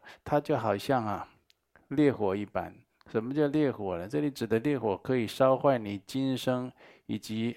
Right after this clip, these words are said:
来世的种种的福德，还有你的修行。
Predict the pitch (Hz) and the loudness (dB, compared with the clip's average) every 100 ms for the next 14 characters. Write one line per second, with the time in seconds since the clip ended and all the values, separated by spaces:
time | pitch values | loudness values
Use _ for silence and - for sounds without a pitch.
0 | - 110 110 110 127 - 151 139 107 - | -8 -2 0 2 -2 -4 -2 0 0 -4
1 | 110 117 110 101 98 - 104 110 101 90 | -6 -4 -4 -4 -6 -6 -6 -2 -2 -2
2 | 98 101 _ _ _ _ - 123 120 110 | -2 -4 _ _ _ _ -2 0 0 -4
3 | 98 107 98 - _ - - - - - | -4 -2 -2 -6 _ -20 -20 -20 -8 0
4 | 123 113 90 | 0 0 -6